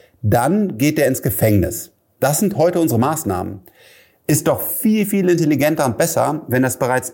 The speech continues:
in der Technologie eingebaut ist und man gar nicht mehr sagen muss, ob einer böse ist oder nicht und gar keine Verträge mehr unterschreiben muss.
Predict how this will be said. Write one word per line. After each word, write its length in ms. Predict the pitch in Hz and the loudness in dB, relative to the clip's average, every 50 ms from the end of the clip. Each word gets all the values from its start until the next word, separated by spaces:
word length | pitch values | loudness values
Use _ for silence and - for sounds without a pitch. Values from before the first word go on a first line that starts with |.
| _ | _
in 240 | - 151 170 190 180 | 0 0 2 2 2
der 180 | 170 147 - - | 0 0 0 -2
Technologie 800 | 147 139 131 - 139 131 123 110 123 135 135 127 117 104 107 117 - | -4 -6 -2 -2 0 0 0 0 0 2 2 2 2 0 -2 -4 -2
eingebaut 580 | 135 180 214 196 113 - 123 101 95 90 - | 0 0 2 2 0 0 0 0 -2 -2 -4
ist 320 | - 107 101 - - - - | -6 -10 -10 -10 -8 -4 -2
und 140 | 120 117 82 | -2 0 0
man 180 | 127 117 110 | 0 0 0
gar 180 | - 120 123 131 | 0 0 0 0
nicht 220 | 135 131 110 - | 0 -2 -2 -2
mehr 320 | 123 120 117 117 113 - - - - _ | -2 0 0 0 -2 -4 -6 -12 -12 _
sagen 400 | - 104 135 160 190 185 185 143 | -2 0 0 2 2 2 2 2
muss, 160 | 123 107 113 | 2 0 -2
ob 80 | 120 - | -2 -4
einer 240 | - 117 113 110 | -2 -2 0 0
böse 420 | 98 90 101 120 127 131 117 110 107 | 0 0 2 2 4 4 4 2 0
ist 200 | 107 104 - 98 | -2 -2 -4 -4
oder 160 | 101 104 107 | -2 0 0
nicht 260 | 131 156 147 - - | 2 2 0 0 -2
und 120 | 107 110 104 | -4 -4 -2
gar 180 | 120 113 113 | -4 -4 -4
keine 160 | - 110 110 | -4 -4 -4
Verträge 420 | 107 - - - 156 180 196 170 120 | -4 -4 -4 -2 -2 -2 0 0 0
mehr 120 | 110 95 | 0 -2
unterschreiben 500 | 95 92 101 98 - - 95 92 92 92 | -4 -4 -8 -8 -8 -6 -6 -6 -6 -6
muss. 180 | - - - | -8 -12 -14